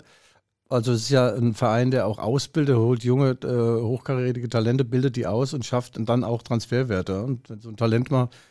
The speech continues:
fünf oder zehn Millionen gekostet hat und dann verkaufst für vierzig, ist das natürlich toll. Und, äh, das ist so ein Kreislauf. Das wird nie ein Verein sein, der selbst mal fünfzig Millionen in die Hand nimmt. Das ist in Ordnung so. Upamecano, toll.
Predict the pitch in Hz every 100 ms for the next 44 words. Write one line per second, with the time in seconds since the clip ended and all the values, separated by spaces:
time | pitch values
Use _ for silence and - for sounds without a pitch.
0 | _ - 147 143 127 - 135 131 123 120
1 | 107 120 139 135 123 120 117 113 113 123
2 | - 120 135 127 143 - - - _ _
3 | - 139 147 117 123 120 113 110 - 110
4 | 147 139 123 120 117 117 113 120 117 127
5 | 113 110 127 - 113 113 - 107 117 107
6 | 120 139 131 107 120 127 117 120 107 117
7 | 113 139 113 127 123 127 110 113 117 104
8 | 104 147 110 135 - - _ - 147 165
9 | 143 131 120 - 175 151 170 139 135 127
10 | 120 127 156 - 135 160 214